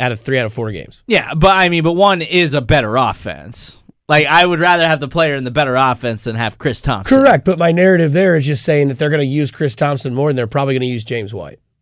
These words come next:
Speaker 2: Okay. Yeah, I, I just think, I think James White, if you have to have one, I think James White is the one that you want.
Speaker 1: Agreed.
Speaker 2: Uh, but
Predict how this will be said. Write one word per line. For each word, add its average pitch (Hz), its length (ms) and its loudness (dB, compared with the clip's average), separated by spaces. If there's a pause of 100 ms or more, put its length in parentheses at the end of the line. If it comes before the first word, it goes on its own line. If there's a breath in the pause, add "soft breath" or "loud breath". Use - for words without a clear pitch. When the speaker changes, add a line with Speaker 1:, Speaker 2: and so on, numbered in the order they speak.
(1600)
Speaker 2:
Okay. 117 320 -2 (520)
Yeah, 170 200 2
I, 180 340 4
I - 20 2
just 196 220 -2
think, 220 300 -2 (200)
I 214 160 4
think 202 220 -6
James 175 280 -2
White, 175 360 2 (480)
if 175 160 -2
you 196 160 -6
have 202 320 0
to 185 120 0
have 165 220 2
one, 156 160 0
I 151 80 0
think 143 200 -4
James 151 280 0
White 143 280 0
is 151 240 -2
the 127 100 -2
one 127 260 -4
that 98 140 -10
you 101 100 -10
want. 98 320 -10
Speaker 1:
Agreed. 151 260 6
Speaker 2:
Uh, 123 280 4
but 143 320 0